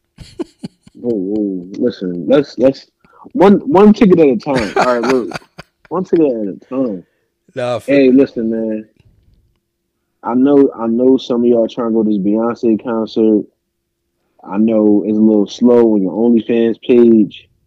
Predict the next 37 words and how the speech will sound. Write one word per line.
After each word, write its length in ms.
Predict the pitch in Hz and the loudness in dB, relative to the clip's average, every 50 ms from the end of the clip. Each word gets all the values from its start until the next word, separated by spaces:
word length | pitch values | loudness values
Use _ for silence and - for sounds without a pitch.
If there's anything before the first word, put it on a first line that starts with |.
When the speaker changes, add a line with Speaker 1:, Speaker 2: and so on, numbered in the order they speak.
| _ _ _ _ _ _ _ _ _ _ _ _ - | _ _ _ _ _ _ _ _ _ _ _ _ -16
Speaker 2:
Traffic 460 | - - 139 127 123 117 - 131 117 113 | -6 -2 2 2 2 2 2 0 0 0
ain't 240 | 117 117 113 113 123 | 2 0 0 2 2
hitting 180 | 135 120 113 113 | 2 2 2 0
like 160 | 110 104 98 | -2 -2 0
it 40 | 101 | 2
used 440 | 101 104 120 127 127 123 - - - | 2 4 4 4 4 2 -2 -4 0
to. 440 | 131 120 117 117 113 113 110 - _ _ _ _ _ _ _ _ _ _ _ _ _ _ _ _ _ _ - | 2 2 4 4 2 0 -2 -8 _ _ _ _ _ _ _ _ _ _ _ _ _ _ _ _ _ _ -2
Remember 260 | 123 135 131 127 120 | 2 2 4 4 4
Nate 440 | 113 123 139 156 - - - - - | 4 4 6 6 6 6 4 0 -8
from 140 | 135 123 110 | -8 -6 -4
Set 180 | - 147 143 | 0 0 2
It 120 | 139 143 156 | 2 4 4
Off? 280 | 170 180 175 165 160 160 _ | 4 4 2 2 0 -4 _
You 100 | _ 139 - 135 - 123 139 | _ -20 -20 -14 -10 -6 -2
better 120 | 143 139 131 | 0 0 0
go 160 | 127 131 120 | 0 -2 -4
find 200 | - 143 127 123 | -4 -8 -8 -6
a 120 | 113 110 | -6 -4
Nate 320 | 113 117 117 107 95 - - - - - 233 185 - | -4 -2 -2 -2 -4 -4 -10 -14 -6 -4 -4 -4 -4
and 100 | 98 - | -8 -6
tell 160 | - - - | -4 -4 -2
him 120 | 104 107 110 | -2 -2 -2
you 100 | 113 110 | -2 -2
in 80 | 107 | -4
a 60 | 101 | -6
bind. 400 | - 90 113 107 98 90 85 80 _ _ _ _ _ _ _ _ _ _ _ _ _ _ _ _ _ _ _ _ _ _ _ _ _ _ | -6 -6 -6 -6 -8 -8 -12 -14 _ _ _ _ _ _ _ _ _ _ _ _ _ _ _ _ _ _ _ _ _ _ _ _ _ _
Tell 220 | - - 135 139 151 | -6 -2 2 4 4
him 160 | 156 156 151 | 6 6 6
you 200 | 147 147 151 147 | 6 6 6 4
in 100 | 143 139 | 4 2
a 40 | 131 | 2
bind 680 | 120 110 120 127 131 131 127 131 131 131 135 147 135 | 2 0 0 0 0 0 0 0 0 -2 -4 -6 -10
and 220 | 143 80 98 98 98 | -10 -8 -6 -2 -2
Beyonce 540 | 110 113 120 131 135 135 135 - 131 117 - | 0 0 0 0 -2 -2 0 0 -2 0 0
coming 340 | 151 127 123 117 113 107 | -2 -2 -2 -2 -2 -4
to 80 | 98 - | -4 -4
town 440 | - 131 120 117 117 110 107 101 | -4 -4 -2 -2 -2 -4 -4 -6